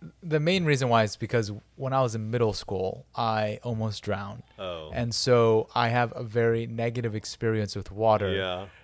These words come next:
Speaker 1: So I don't really enjoy it as much.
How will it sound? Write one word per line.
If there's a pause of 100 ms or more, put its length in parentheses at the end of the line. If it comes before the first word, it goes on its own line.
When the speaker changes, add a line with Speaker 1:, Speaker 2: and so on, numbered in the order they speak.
Speaker 1:
So (140)
I
don't
really
enjoy
it
as
much.